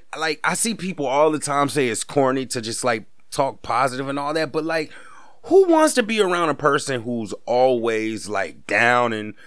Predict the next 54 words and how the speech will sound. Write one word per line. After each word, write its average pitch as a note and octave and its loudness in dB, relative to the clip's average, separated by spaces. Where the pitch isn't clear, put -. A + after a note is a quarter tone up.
who C#4 0
has G#3+ 4
the A#2 -10
Eeyore? C3 -2
I D#3 2
call A3 -2
it D3+ -8
the B2 -14
Eeyore, A#2+ -6
or C3+ 0
the, A#2 -4
um, A2 -6
the, A#2 -6
uh, A2 -2
Snuffy F#3 0
the C#3 -8
Snuffleupagus, A#2 -4
right? B2 2
Who, E3 -6
if A#2 -10
you D3+ -12
used F3 -12
to E3+ -6
watch, D#3+ -4
uh, A#2+ -4
Sesame E3 -8
Street, E3 -6
he C#3 -8
might, F#3+ -4
it E3+ -8
might D4+ -6
still A#2 -8
be A2 -10
popping G#2+ -2
now. A#2+ -2
I - 0
don't B2 -2
have A2 -4
no G#2 -8
kids, A#2+ -10
so G2+ -8
I'm G3+ -4
not D#3+ 6
a C3 -2
grown A#2+ -2
man A2+ -4
looking F#3 -2
for C3+ -10
Sesame A#2+ -4
Street, B2 -8
but B2+ -4
if C3+ -8
it F3 0
is, F#3+ 2